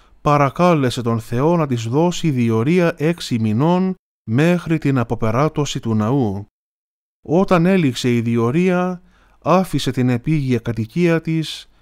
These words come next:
δίνοντας τις τελευταίες της νουθεσίες στις αδελφές.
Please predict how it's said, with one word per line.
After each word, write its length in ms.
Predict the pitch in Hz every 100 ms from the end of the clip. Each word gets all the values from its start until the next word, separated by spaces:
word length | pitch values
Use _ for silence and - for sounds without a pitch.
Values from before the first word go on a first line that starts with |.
| _ -
δίνοντας 960 | 113 135 170 170 170 165 170 170 160
τις 120 | 131
τελευταίες 720 | - 117 113 - 156 135 113
της 180 | - 110
νουθεσίες 1000 | 117 110 107 - 165 170 170 165 170 -
στις 220 | - -
αδελφές. 840 | 117 110 101 - 135 98 - -